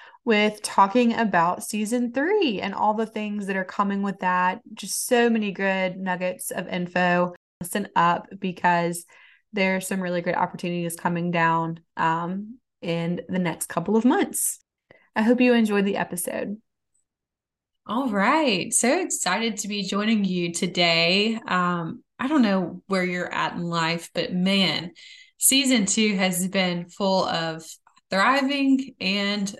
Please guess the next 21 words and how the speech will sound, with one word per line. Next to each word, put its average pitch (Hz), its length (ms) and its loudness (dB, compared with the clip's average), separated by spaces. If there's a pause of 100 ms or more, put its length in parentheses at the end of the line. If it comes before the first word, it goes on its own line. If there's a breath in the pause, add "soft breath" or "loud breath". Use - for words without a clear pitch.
surviving. - 840 -2 (240 loud breath)
<laughs> 247 40 4 (960 loud breath)
To 247 60 -6
put 302 140 0
it 233 100 -2
mildly, 180 600 -2
it's - 180 -4
been 202 160 2
an - 100 0
interesting 202 520 2
season. 175 580 -2 (100)
Uh, 185 280 4
but 185 280 0 (220)
in 226 200 4
true 302 240 0
fashion, 180 520 -2
I'm 185 160 -4
gonna 185 160 -2
kick 180 360 -6
things 170 320 -2
off 160 500 -2